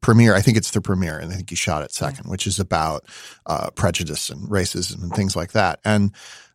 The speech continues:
Speaker 1: uh, it's just a fascinating conversation to be having. And, uh,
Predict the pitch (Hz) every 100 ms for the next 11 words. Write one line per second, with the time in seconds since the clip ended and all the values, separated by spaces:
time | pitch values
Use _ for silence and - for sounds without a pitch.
0 | _ 110 104 85 - 143 127 - 139 139
1 | - 123 127 - 143 123 110 117 104 95
2 | 107 98 - 92 95 85 90 - 127 123
3 | 95 85 - 95 87 85 - - - _
4 | - 98 85